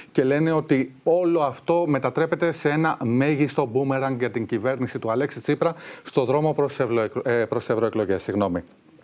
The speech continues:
Δεν είναι κάτι νέο. Την περιμέναμε αυτή την αντίδραση της Νέας Δημοκρατίας. Περιμέναμε αυτή τη, περιμέναμε, ε, ε, ε, αυτές τις, ε, τις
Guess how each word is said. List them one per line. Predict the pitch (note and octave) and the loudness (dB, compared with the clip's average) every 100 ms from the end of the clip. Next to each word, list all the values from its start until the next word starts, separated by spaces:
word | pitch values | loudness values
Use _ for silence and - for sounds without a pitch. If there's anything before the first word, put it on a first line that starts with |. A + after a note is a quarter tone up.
| _ - | _ -6
Δεν | B2+ B2 | 0 2
είναι | D#3+ | 2
κάτι | C#3 A#2+ - G2+ F#2+ F#2+ F#2 F#2+ G#2 G#2 G#2 | 0 -2 0 -2 0 -2 -2 -2 -2 -2 0
νέο. | A2 A2 A#2 C#3 - - | 0 0 -2 -4 -12 -8
Την | - | -2
περιμέναμε | A2+ G#2 B2+ D3+ A#2 | 0 2 2 2 0
αυτή | G2+ A2 | -2 -4
την | G2+ | -2
αντίδραση | F#2+ G2+ G2+ F#2+ C3 | -2 0 0 -2 -6
της | - | -4
Νέας | A2 G2+ | -2 -2
Δημοκρατίας. | G#2+ F#2+ F2+ G2+ A#2 B2+ - - - - | -2 -2 -2 0 0 -2 -10 -20 -20 -2
Περιμέναμε | C3+ A2 B2 E3 D3+ C3 C3 | 0 2 0 2 2 0 0
αυτή | A2+ - - - B2+ | -2 -4 -4 0 0
τη, | - B2+ B2 A#2+ | 2 2 2 0
περιμέναμε, | B2+ A2+ C#3+ D3+ D3 - B2+ | 0 2 2 2 0 -2 -6
ε, | D3+ | -4
ε, | C3+ C#3+ | -2 -2
ε, | - D2+ C#3 C3 | -2 -4 -4 -4
αυτές | - A#2 - C#3+ - | -2 -4 0 -2 0
τις, | C3+ - C#3+ | -2 0 0
ε, | B2 | 0
τις | A#2+ A#2 | -2 -8